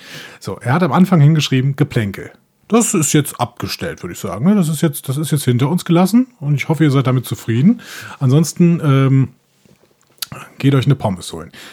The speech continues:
So, es geht weiter. Tonprobleme und Folgenlänge soll ich ansprechen. Ja, wir hatten Tonprobleme in der letzten Folge. Äh, die lagen an mir, äh, und wir arbeiten auch weiterhin daran,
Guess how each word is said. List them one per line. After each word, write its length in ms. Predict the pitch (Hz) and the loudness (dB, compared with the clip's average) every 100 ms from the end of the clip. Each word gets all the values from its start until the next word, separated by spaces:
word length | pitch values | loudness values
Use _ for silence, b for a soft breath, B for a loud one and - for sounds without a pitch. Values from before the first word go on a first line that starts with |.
| B | B
So, 220 | - 90 B B B B | -8 -8 B B B B
es 220 | - 180 | 0 2
geht 160 | 185 - | 2 -2
weiter. 280 | 92 - - _ _ | -6 -10 -18 _ _
Tonprobleme 640 | - 208 247 - 151 175 170 | 2 2 4 2 4 6 4
und 140 | 147 | 2
Folgenlänge 720 | - 165 180 156 113 101 95 87 | 0 2 4 4 2 0 -4 -8
soll 220 | - 101 | -6 -6
ich 100 | 104 | -6
ansprechen. 480 | 101 - 92 - - B B | -10 -10 -14 -16 -20 B B
Ja, 180 | 143 131 | 2 4
wir 60 | |
hatten 160 | 156 160 | 4 4
Tonprobleme 480 | 180 202 165 135 135 | 4 2 4 4 4
in 60 | |
der 60 | 127 | 2
letzten 320 | 127 - 143 | 0 2 0
Folge. 440 | 135 131 135 175 | 2 2 2 2
Äh, 180 | 143 143 | 2 2
die 120 | 135 | 2
lagen 280 | 131 170 202 | 2 2 2
an 120 | 143 | 4
mir, 360 | 127 139 175 254 B B B B | 4 6 6 4 B B B B
äh, 180 | 135 143 | 2 2
und 220 | 147 139 | 2 0
wir 100 | 151 | 2
arbeiten 320 | 156 196 190 | 2 2 0
auch 100 | 117 | 0
weiterhin 440 | 117 196 220 175 | 0 2 4 4
daran, 340 | 170 151 156 | 4 2 2